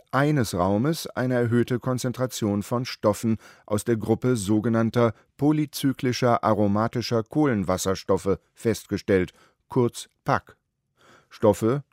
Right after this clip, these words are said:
die ab einer gewissen Konzentration als krebserregend gelten. Schnell folgt eine zweite Untersuchung.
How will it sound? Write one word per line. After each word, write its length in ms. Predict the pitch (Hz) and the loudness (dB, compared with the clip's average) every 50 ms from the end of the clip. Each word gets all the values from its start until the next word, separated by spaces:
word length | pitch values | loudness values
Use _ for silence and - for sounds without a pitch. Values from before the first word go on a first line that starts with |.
| _ - | _ -2
die 80 | 113 92 | -2 -2
ab 120 | 90 - | 0 0
einer 200 | 98 101 101 95 | 0 0 0 0
gewissen 420 | 90 101 90 101 147 - - 156 | 0 0 -2 -2 -2 -2 -2 -4
Konzentration 840 | 135 - 117 107 - 95 87 - 85 80 - - - 98 98 107 113 - - | -2 -2 -2 -2 -2 -4 -4 -4 -4 -8 -6 -4 -2 0 0 0 -2 -2 -4
als 240 | - 123 120 - - | -6 -6 -6 -6 -8
krebserregend 840 | - - 151 143 - - - - 98 92 101 95 80 92 85 - | -6 -6 -4 -4 -4 -6 -4 -2 0 0 0 -2 -2 -4 -6 -4
gelten. 420 | - 95 92 87 - - 92 80 - _ _ _ _ _ _ _ _ _ _ _ - - - _ | -2 -2 -2 -2 -2 -4 -6 -6 -6 _ _ _ _ _ _ _ _ _ _ _ -20 -20 -20 _
Schnell 440 | - - - 117 117 120 120 131 - - | -10 -4 0 2 2 2 2 0 -2 -6
folgt 380 | - - 127 113 107 - - | -4 -2 0 0 0 -2 -4
eine 220 | 73 107 113 117 110 | -4 -2 -2 -4 -4
zweite 520 | - - 127 135 131 127 - 101 90 - | -4 -2 0 0 0 0 0 -2 -4 -4
Untersuchung. 680 | - 90 92 90 90 85 87 92 82 - 85 73 62 - | -4 -4 -4 -4 -4 -4 -4 -6 -6 -6 -8 -8 -8 -10